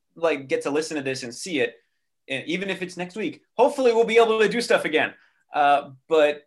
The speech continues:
yeah, pre-pandemic, it would be one test in the summer, one test in the winter. You were dealing with awful weather no matter what. You were either gonna deal with oppressive heat or, or freezing cold.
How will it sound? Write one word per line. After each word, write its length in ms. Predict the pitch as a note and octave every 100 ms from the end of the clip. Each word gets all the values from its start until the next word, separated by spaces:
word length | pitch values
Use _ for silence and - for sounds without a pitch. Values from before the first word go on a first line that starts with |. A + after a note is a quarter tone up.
| _
yeah, 320 | D#3 A2+ A#2+
pre-pandemic, 840 | - E3+ D#3 F3 D#3 C#3+ C#3 C3+
it 60 | C3+
would 120 | C3
be 100 | B2+
one 220 | B2 C3+
test 300 | C#3 D3 C#3+
in 60 | C#3+
the 60 | C3+
summer, 340 | C#3 C3 B2
one 200 | A#2+ C3
test 260 | C3 B2+ C3+
in 60 |
the 60 | A#2+
winter. 360 | A#2 A2+ A2+ - _ _ _ -
You 140 | C3
were 100 | C#3
dealing 320 | C3+ D#3 E3
with 180 | D3+ - -
awful 500 | B2+ C#3+ - E3+ D#3
weather 360 | C#3 C3 C3+ C3
no 120 | B2+
matter 320 | A#2+ A#2+ A#2+
what. 300 | A2+ A2+ - - C#3
You 160 | C3
were 80 | C3
either 260 | C#3+ D3+ D#3
gonna 160 | D3 C3+
deal 160 | C#3+
with 120 | C#3 C3+
oppressive 520 | B2 D#3+ D#3+ F#3 F3
heat 300 | D#3 D#3 D#3
or, 160 | A#2+ A#2 - - -
or 240 | B2+ B2 -
freezing 480 | - - D3 C#3 C#3
cold. 380 | C3+ B2 G#2+